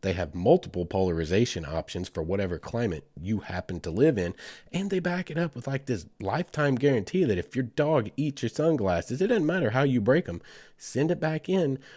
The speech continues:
with a check to cover shipping and handling, and you're golden. You got a new pair on the way. These guys are truly trying to do it right,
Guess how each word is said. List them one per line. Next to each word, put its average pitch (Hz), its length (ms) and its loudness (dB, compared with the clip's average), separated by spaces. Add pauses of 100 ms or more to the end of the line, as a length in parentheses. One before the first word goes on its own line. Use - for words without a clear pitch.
(120)
with 95 120 -8
a 98 60 -8
check 147 280 -6
to - 60 -12
cover 143 280 -2
shipping 143 340 0
and 131 100 0
handling, 147 400 0
and 123 120 2
you're 123 80 0
golden. 127 460 -2 (120)
You 113 100 -6
got 147 220 4
a 131 60 4
new 131 180 4
pair 120 380 -2 (340)
on 117 320 0
the 104 80 -2
way. 104 380 0 (800)
These 156 220 2
guys 104 460 0 (220)
are 95 140 0
truly 120 440 4
trying 101 360 0
to 87 100 -8
do 87 200 0
it 71 120 -8
right, 95 320 0